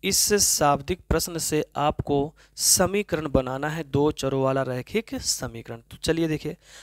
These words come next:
लिखा है दो किलोग्राम सेब, बस कुछ नहीं करना, आप ऐसे आराम से लिखिए, दो किलोग्राम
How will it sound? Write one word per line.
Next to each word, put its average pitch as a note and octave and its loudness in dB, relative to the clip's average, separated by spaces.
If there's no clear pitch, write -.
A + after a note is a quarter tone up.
लिखा D3+ 0
है F#3 4
दो E3+ 6
किलोग्राम D3+ 0
सेब, A#2+ -2
बस D#3 -6
कुछ G3+ -2
नहीं G3+ -4
करना, F#3+ 0
आप F3 0
ऐसे E3+ -2
आराम E3+ 0
से E3 -8
लिखिए, D#3+ -6
दो D3 2
किलोग्राम C3+ 0